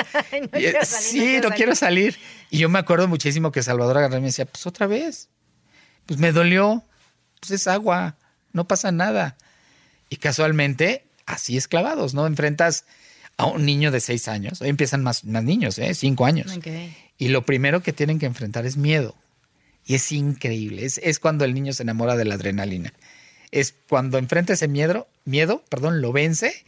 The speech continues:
Speaker 2: Híjole, sales que no te la crees. O sea, es la versión más segura que has encontrado de ti mismo, ¿no?
Speaker 1: ¿Qué autoestima te da?
Speaker 2: Uf, muchísima. Seguridad. Y, y entonces ves al niño que el día de mañana dice,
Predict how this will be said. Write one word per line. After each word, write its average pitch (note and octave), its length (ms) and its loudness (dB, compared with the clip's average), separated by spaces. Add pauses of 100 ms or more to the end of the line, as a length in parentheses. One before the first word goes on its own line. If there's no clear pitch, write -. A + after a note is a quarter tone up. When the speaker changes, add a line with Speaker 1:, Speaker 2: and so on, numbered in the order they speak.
(340)
Speaker 2:
Híjole, A#2 340 0
sales B2+ 400 -2
que G2+ 300 -6
no A#2+ 160 -2
te A3 100 -2
la C#3+ 120 2
crees. E3 320 0
O D3+ 60 0
sea, C3+ 320 2 (440)
es D3+ 100 2
la F3 100 6
versión E3+ 360 2
más F3 160 2
segura E3 280 4
que D#3+ 100 0
has D#3 80 0
encontrado D3 420 0
de D3+ 100 2
ti C#3+ 160 -2
mismo, D3+ 380 -2
¿no? B2+ 260 -6
Speaker 1:
¿Qué - 80 -2
autoestima C#4 600 -2
te G#3 120 -4
da? G3 260 -2 (160)
Speaker 2:
Uf, - 260 -14
muchísima. A2+ 500 -2 (320)
Seguridad. B2 560 -2 (840)
Y, D#3 140 2 (100)
y C#3 120 4
entonces D#3+ 360 2
ves E3 180 2
al E3+ 120 2
niño E3 220 2
que D3+ 80 -2
el C3 60 0
día D3 100 2
de D3 40 0
mañana C#3+ 320 0
dice, C#3+ 300 -2